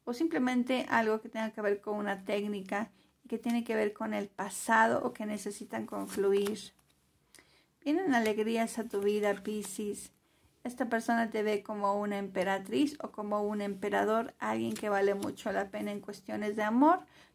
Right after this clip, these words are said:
Nos dice Piscis que ya has estado solo o sola mucho tiempo. Es el momento de tomar la decisión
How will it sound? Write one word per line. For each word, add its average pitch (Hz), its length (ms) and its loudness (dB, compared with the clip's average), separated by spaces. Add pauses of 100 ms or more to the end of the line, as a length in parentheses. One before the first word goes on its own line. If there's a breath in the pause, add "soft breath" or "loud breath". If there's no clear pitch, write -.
(100)
Nos 220 180 -2
dice 214 260 -2
Piscis 220 380 -8
que - 140 -16
ya 208 140 2
has 208 80 -4
estado 208 380 0
solo 202 480 4
o 202 60 0
sola 202 360 0
mucho 208 360 -6
tiempo. 277 600 2 (380 soft breath)
Es 208 160 -8
el 214 120 0
momento 208 520 -2
de 202 120 2
tomar 202 360 -4
la 214 140 2
decisión 208 680 -2